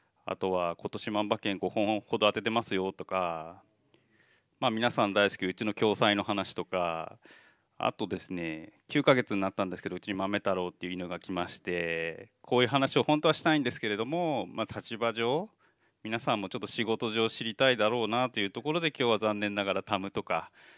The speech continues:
ティーエー化の話をちょっとさせていただこうかなと思います。はい。まずタムとは、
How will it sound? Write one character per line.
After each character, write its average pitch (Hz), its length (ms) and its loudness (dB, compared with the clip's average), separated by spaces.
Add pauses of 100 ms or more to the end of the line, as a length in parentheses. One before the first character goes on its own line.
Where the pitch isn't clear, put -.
(140)
テ - 80 -6
ィ 104 80 -2
ー 104 80 6
エ - 0 -
ー 101 60 2
化 101 100 2
の 98 80 -2
話 107 320 0
を 110 60 0
ち - 80 -2
ょ - 20 0
っ - 20 0
と - 80 -6
さ 98 160 -4
せ 104 140 -6
て 98 80 -2
い 92 80 -6
た 95 100 -4
だ 90 80 -4
こ 95 120 -8
う - 40 -6
か 87 100 -10
な 90 140 -6
と 87 100 -10
思 85 140 -10
い 87 60 -8
ま 92 180 -6
す。 - 300 -18 (840)
は - 280 -2
い。 113 120 0 (300)
ま 175 160 4
ず 147 80 -2
タ 131 140 -4
ム 143 100 2
と 190 140 8
は、 127 160 8